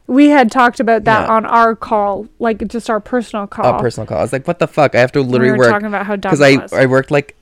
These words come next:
Speaker 2: eleven to eight or something like that, and then I had to come back for six A M. Um, this is what happened. Boom, boom, boom, two A M,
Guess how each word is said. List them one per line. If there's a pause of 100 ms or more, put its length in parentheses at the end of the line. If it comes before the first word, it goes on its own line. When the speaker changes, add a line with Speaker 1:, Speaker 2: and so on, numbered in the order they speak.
Speaker 2:
eleven
to
eight
or
something
like
that,
and
then
I
had
to
come
back
for
six
A
M. (560)
Um, (600)
this
is
what
happened. (720)
Boom,
boom,
boom, (200)
two
A
M,